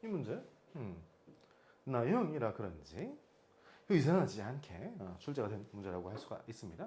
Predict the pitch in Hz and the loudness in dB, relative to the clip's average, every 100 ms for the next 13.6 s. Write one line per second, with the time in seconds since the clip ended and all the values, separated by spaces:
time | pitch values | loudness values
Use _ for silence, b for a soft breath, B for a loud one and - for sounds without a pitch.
0 | - 285 277 - - b b b b b | -6 -2 -2 -4 -18 b b b b b
1 | 165 175 240 233 - 247 311 320 - - | 2 4 4 2 0 0 2 2 0 2
2 | 180 247 240 117 - 135 220 B B B | 6 6 4 -2 2 2 2 B B B
3 | - - 147 135 123 110 123 104 - 107 | -4 4 8 8 6 2 2 0 2 0
4 | 98 90 - - 95 147 165 175 165 B | 0 -4 -12 -8 -8 -6 -6 -8 -8 B
5 | B B B - 175 202 202 214 180 160 | B B B 4 8 8 8 8 10 10
6 | 160 - 233 160 113 113 123 - - 156 | 10 4 4 2 0 0 -2 -6 -10 -2
7 | 160 170 - B B - 143 156 156 - | 2 2 0 B B -8 -4 -2 -4 -8
8 | 123 143 156 131 131 135 135 127 170 175 | -4 -2 2 4 4 2 0 0 2 2
9 | 160 - 139 135 139 135 - 147 113 - | 2 4 6 8 6 6 4 4 4 2
10 | 143 - 151 127 110 143 143 139 147 143 | 0 0 2 4 4 6 6 6 2 -2
11 | 135 135 147 147 123 123 135 127 143 117 | 0 6 6 6 2 4 4 4 4 2
12 | 110 107 110 104 92 - - - - _ | 2 0 0 -2 -8 -12 -20 -20 -20 _
13 | _ - 107 92 190 | _ 0 2 4 2